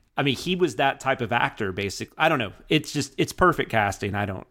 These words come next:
I don't really know how to get into all that, but, uh, it's perfect casting, and he does a great job. And, uh, just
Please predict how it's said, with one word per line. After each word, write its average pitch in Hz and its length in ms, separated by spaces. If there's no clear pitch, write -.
I 110 80
don't 104 180
really 98 300
know 101 160
how 101 120
to 107 40
get 95 180
into 95 160
all 95 140
that, 98 320
but, 117 180
uh, 101 320
it's 110 140
perfect - 340
casting, 98 360
and 107 120
he 123 100
does 120 120
a 113 60
great 110 240
job. 104 480
And, 101 280
uh, 92 300
just - 280